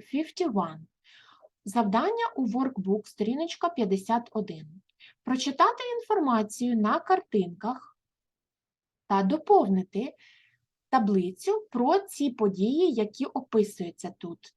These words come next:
Trips around the world. Подорожі по всьому світу. Дату вказуємо,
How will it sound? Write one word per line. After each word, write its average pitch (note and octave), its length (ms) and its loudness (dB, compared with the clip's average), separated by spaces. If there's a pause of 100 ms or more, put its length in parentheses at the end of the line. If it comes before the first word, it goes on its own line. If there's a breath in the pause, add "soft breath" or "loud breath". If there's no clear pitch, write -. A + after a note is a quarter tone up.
Trips D4 520 2
around B3+ 440 2
the G#3+ 220 0
world. E3+ 600 -4 (100)
Подорожі D#4+ 680 0 (280)
по F#3 80 -6
всьому A#3 400 0
світу. E3+ 600 -10 (1160 soft breath)
Дату G3 580 6
вказуємо, D#4+ 880 -2